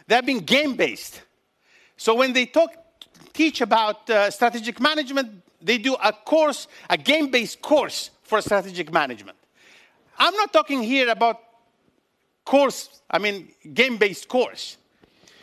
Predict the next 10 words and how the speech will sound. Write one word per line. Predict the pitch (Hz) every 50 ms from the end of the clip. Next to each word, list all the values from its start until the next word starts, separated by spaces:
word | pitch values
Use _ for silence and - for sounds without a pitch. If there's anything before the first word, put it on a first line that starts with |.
| - _ _ _ - - -
but | 156 185 196 - -
I'm | 220 214 185
talking | - 233 226 - 240 208 185
about | 160 180 190 185 180 - - -
a | 175 147
holistic | - - 175 196 220 269 - - - 233 - 190
approach | 170 - - 202 180 -
to | - 175
a | 165
university, | 160 160 160 170 175 165 233 254 226 - 196 147 131 120 117 123